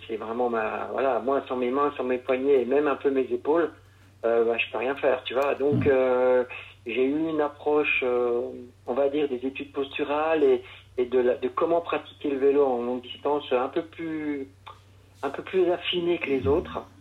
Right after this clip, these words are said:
Speaker 1: parce que je dois me protéger au niveau de mon job,
Speaker 2: Mm.
Speaker 1: tu vois.
Speaker 2: Ouais, c'est
Speaker 1: Alors,
Speaker 2: intéressant.
Speaker 1: euh, mais, mais par contre, j'ai la même approche, c'est-à-dire que je suis passionné, euh,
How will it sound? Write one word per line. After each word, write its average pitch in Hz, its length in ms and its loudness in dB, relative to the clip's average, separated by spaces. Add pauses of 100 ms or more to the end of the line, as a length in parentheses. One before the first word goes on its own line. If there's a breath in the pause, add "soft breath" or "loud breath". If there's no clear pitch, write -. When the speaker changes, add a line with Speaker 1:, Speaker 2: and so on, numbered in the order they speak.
(240)
Speaker 1:
parce 147 200 -4
que 180 200 4
je 131 140 0
dois 143 180 2
me 151 80 -4
protéger 139 540 -2
au 135 60 0
niveau 123 200 -4
de 123 80 -4
mon 123 180 -6
job, 113 220 -2 (160)
Speaker 2:
Mm. 101 80 0
Speaker 1:
tu 92 80 0
vois. 143 180 -4 (960 loud breath)
Speaker 2:
Ouais, 135 60 8
c'est 135 140 6
Speaker 1:
Alors, 123 100 8
Speaker 2:
intéressant. 127 320 6
Speaker 1:
euh, 135 40 4 (200)
mais, 156 40 -2
mais 160 60 0
par 170 220 -2
contre, 247 300 0
j'ai 175 100 4
la 151 100 4
même 185 220 2
approche, 180 440 -2
c'est-à-dire 151 520 0
que 135 840 2
je - 40 -10
suis - 140 -8
passionné, 160 1000 2
euh, 131 200 4